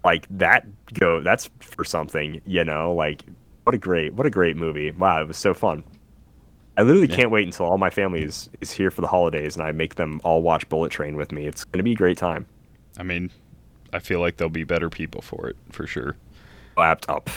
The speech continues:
Speaker 2: I know I
Speaker 1: absolutely.
Speaker 2: feel, I feel like I gained something from watching it.
Speaker 1: Yeah.
Speaker 2: Um, Brad
Speaker 1: Honestly,
Speaker 2: Pitt's, like,
Speaker 1: Aaron
Speaker 2: constant, like, uh, whatever, like, mantras
Speaker 1: luck.
Speaker 2: and stuff.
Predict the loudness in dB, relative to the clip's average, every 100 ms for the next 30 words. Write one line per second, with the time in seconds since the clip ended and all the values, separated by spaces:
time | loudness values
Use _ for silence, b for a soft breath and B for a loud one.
0 | 0 4 6 6 4 2 0 0 -2 -6
1 | 2 4 4 0 -4 -4 -6 -8 -6 -8
2 | -6 -6 -4 -4 -4 -4 -4 -2 -2 -2
3 | -4 -4 -4 -4 -8 -20 b b b b
4 | b b b 4 4 2 -6 -12 -16 _
5 | _ _ -20 -6 6 8 8 6 4 4
6 | 6 8 8 6 0 -2 -2 -4 -10 -6
7 | -2 -2 -4 -16 -20 _ -6 -2 0 0
8 | -2 -6 -14 -20 -20 -20 -20 -20 -20 -20
9 | -20 -10 -2 0 2 2 0 -2 -6 -6
10 | -4 -2 -2 -2 2 4 6 6 6 6
11 | 2 -4 -2 -2 -2 -12 -20